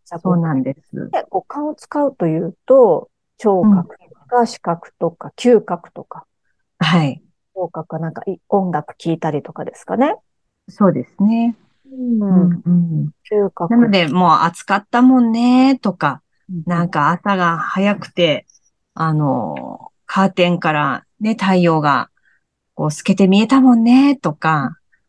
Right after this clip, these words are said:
Speaker 1: うん。
Speaker 2: なんか、そういう毎日の積み重ね。
Speaker 1: うんうんうん。
Speaker 2: で、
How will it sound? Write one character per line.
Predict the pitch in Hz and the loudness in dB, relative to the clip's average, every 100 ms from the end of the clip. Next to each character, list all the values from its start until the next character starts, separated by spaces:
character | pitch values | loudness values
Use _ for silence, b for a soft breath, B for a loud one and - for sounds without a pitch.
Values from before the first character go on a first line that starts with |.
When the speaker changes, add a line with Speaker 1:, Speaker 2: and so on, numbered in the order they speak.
| _ _ - | _ _ -6
Speaker 1:
う | |
ん。 | |
Speaker 2:
な | 330 | -4
ん | |
か、 | 302 | -2
そ | 269 269 285 | 0 0 2
う | |
い | 285 330 | 2 0
う | 349 320 - _ _ _ _ | 0 -2 -6 _ _ _ _
毎 | - 208 214 | -2 2 2
日 | 202 180 - | 2 0 -6
の | 135 143 | -12 -6
積 | 170 | -2
み | 151 147 | -2 -2
重 | 147 - | -4 0
ね。 | 151 139 160 165 - _ | -2 -2 -4 -4 -8 _
Speaker 1:
う | 339 | -2
ん | 311 294 | -2 -2
う | 285 | -2
ん | |
う | |
ん。 | 269 - | -2 2
Speaker 2:
で、 | 339 | 2